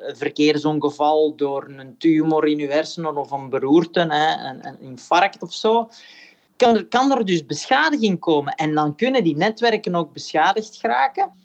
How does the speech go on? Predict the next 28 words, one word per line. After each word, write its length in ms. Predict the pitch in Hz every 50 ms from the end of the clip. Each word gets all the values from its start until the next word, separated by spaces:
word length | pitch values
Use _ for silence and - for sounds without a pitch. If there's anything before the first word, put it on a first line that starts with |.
| _ _ _ _ _ _ _ _ _ _
En 120 | - 185 185
dat 100 | 185 175
is 60 | -
heel 220 | 196 202 220 214
moeilijk, 280 | 208 208 226 269 294 -
want 200 | 269 240 220 220
we 140 | 175 175 160
verstaan 560 | - 156 - - - 190 185 196 208 214 220
dat 180 | 214 208 180
allemaal 500 | 190 180 180 170 170 165 160 156 147 - -
niet 260 | - 151 151 151 151
perfect, 460 | - 156 147 143 - - 208 208 - -
hè. 220 | - 185 190 202 185
Wat, 240 | 175 165 - - -
wat 140 | - 156 165
als 200 | 165 156 160 -
je 140 | - 160 -
één 300 | - 175 170 175 175 170
stukje 360 | 170 - - - - - 175 156
van 100 | 165 160
het 100 | - -
netwerk 520 | 151 160 160 - 160 175 170 175 156 -
beschadigt, 580 | 160 147 - - 175 175 185 185 190 175 - -
hoe 140 | 170 170
reageert 520 | 165 160 156 147 147 147 151 156 156 156 -
de 60 | 139
rest 280 | 131 147 160 - - -
daarop? 340 | 190 185 196 220 220 -